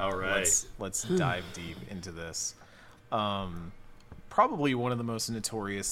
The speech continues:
Speaker 2: side quests in all of Cyberpunk. You
Speaker 1: Yeah,
Speaker 2: know, it's, it's
Speaker 1: definitely.
Speaker 2: definitely the one that gets talked about the most. Um, we, it, it starts out pretty straightforward. We get a call from Wakako,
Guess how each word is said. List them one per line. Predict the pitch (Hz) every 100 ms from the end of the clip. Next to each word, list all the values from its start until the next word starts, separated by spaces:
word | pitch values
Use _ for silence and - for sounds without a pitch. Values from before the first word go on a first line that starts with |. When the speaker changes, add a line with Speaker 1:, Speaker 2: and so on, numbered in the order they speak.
| -
Speaker 2:
side | - 104 101
quests | 117 113 127
in |
all | 131
of | 135
Cyberpunk. | 170 190 135 113 98 - - - - -
You | 117
Speaker 1:
Yeah, | 107 101
Speaker 2:
know, |
it's, | 104
it's | 107
Speaker 1:
definitely. | 120 -
Speaker 2:
definitely | 131 143
the | 135
one | 127 127
that |
gets | 120 110 -
talked | 110 110
about | 113 92
the | 92
most. | 90 90 - - - - - - - - -
Um, | 113 107 104 98 90 87 90 - - - -
we, | 143 127 117 117 120 -
it, | 139 139
it | 131
starts | - 139 147 156
out | 139 -
pretty | - 120 131 139 143 151 151 147 147
straightforward. | - - 151 147 - - 123 127 165 185 160
We | 120
get | 113 110
a |
call | 107 - 113 117
from | 127 120
Wakako, | 107 - 98 101 113 120 156